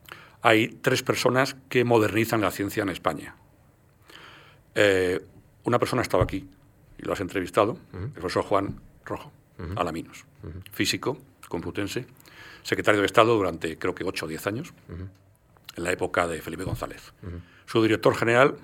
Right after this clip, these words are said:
Speaker 1: un enorme también como él, científico, un caballero, amigo, fantástico, don Luis Oro, catedrático de Química Inorgánica en Zaragoza.
Speaker 2: En Zaragoza, sí.
Speaker 1: Y la tercera persona, que falleció hace años, que iba detrás de ellos, por debajo de ellos,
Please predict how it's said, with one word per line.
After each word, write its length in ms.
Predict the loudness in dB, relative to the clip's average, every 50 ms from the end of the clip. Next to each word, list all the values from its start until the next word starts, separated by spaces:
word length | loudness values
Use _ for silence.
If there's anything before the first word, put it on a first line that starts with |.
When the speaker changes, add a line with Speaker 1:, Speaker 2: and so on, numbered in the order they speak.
| -20 -20 -20 -20 _ _ -6
Speaker 1:
un 120 | -6 -4
enorme 460 | -4 0 4 6 6 6 6 4 0
también 300 | 0 0 0 0 -2 -4 -2
como 220 | -4 -4 -2 -2
él, 140 | -2 -4 -2 0 0 0
científico, 520 | 0 0 -4 -4 -4 -4 -4 -4 -4 -4
un 80 | -4 -4
caballero, 640 | 0 2 2 2 2 2 2 2 2 2 0 -2 -4 -10 -20 -20 -20 -20 -20 -16 _
amigo, 540 | -6 -4 -2 0 0 2 2 0 0 -2 -4 -16 -20
fantástico, 720 | -14 -12 -10 -2 2 2 2 2 0 -6 -8 -8 -8 -8 -12 -12
don 140 | -8 -6 -4
Luis 160 | -4 -2 -2
Oro, 200 | -2 -2 -2 -4 -8 -12 -20 -20
catedrático 640 | -16 -14 -8 -4 -4 -4 -4 -4 -6 -4 -2 -2 -2
de 220 | -4 -6 -8 -12 -18 -20 _ _
Química 280 | -2 0 0 2 2 2
Inorgánica 420 | 2 0 0 0 -2 -2 -2 -6
en 80 | -6 -8
Zaragoza. 360 | -8 -6 -4 -4 -6 -6 -6
Speaker 2:
En 80 | -8 -6
Zaragoza, 380 | -4 -4 -4 -4 -6 -8 -10
sí. 160 | -12 -12 -14 -16 -18 _ _ _ -20 -20 -20 -20 -20 -20 -14 -4
Speaker 1:
Y 60 | 0
la 80 | 0 2
tercera 300 | 2 2 2 4 4 6
persona, 360 | 6 6 4 6 4 4 2 0 -2 -4
que 100 | -4 -2
falleció 380 | -2 -2 -4 -2 -4 -4 -4 -6 -10 -16 -14
hace 200 | -12 -8 -6 -2
años, 280 | 0 0 0 0 -2 -8 -14 -20 -20 _ _ _ _ _ -20 -20 _ _ -20 -20 -20 -18 -12
que 80 | -6 -6
iba 220 | -4 -4 -6 -8 -12 -18 -20 _ _ -20 -20 -20 -20 -16 -14
detrás 300 | -12 -4 0 2 2 4
de 80 | 4 2
ellos, 180 | 2 2 -2
por 160 | -2 -4 -6 -4
debajo 260 | -2 -2 0 2 4
de 80 | 4
ellos, 280 | 4 4 2 0 0 -2